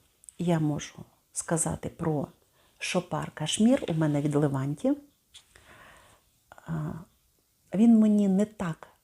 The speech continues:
а, влітку пахне сухофруктами, як зараз. Це отака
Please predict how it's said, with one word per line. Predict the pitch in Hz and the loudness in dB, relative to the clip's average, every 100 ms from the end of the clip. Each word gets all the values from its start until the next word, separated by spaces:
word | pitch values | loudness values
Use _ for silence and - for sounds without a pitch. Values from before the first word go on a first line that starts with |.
| _ | _
а, | - 175 175 | -14 -10 -6
влітку | 156 190 247 - - - | 2 2 2 -8 -20 -10
пахне | 170 151 - 165 160 - - 104 117 _ _ _ _ _ _ _ _ _ _ _ _ _ - | -6 -6 -8 -10 -10 -12 -16 -16 -20 _ _ _ _ _ _ _ _ _ _ _ _ _ -4
сухофруктами, | - 165 - - 151 - 156 151 | -2 0 -2 -2 -4 -4 -4 -2
як | 196 - | 0 0
зараз. | 160 - - - - _ _ _ _ _ _ _ _ _ _ _ _ - | 0 0 0 0 -4 _ _ _ _ _ _ _ _ _ _ _ _ -8
Це | 196 | -4
отака | 196 185 175 | -4 -2 -4